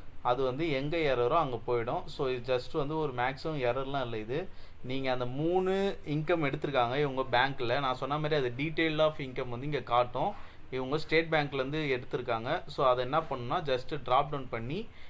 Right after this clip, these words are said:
எந்த இயர்ல அந்த இன்கம் எடுத்திருக்காங்கன்னு செலக்ட் பண்ணி just சேவ் பண்ற மாதிரி தான் இருக்கும். So, இது நீங்க பெருசா இது பண்ண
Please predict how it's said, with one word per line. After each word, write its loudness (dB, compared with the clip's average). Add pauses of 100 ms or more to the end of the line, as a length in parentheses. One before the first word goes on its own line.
(120)
எந்த 4
இயர்ல 6
அந்த 4
இன்கம் -2
எடுத்திருக்காங்கன்னு -2
செலக்ட் -4
பண்ணி -6
just -2 (100)
சேவ் 2
பண்ற -2
மாதிரி -2
தான் 2
இருக்கும். -2 (300)
So, -2
இது 0
நீங்க -2
பெருசா 0
இது -2
பண்ண -4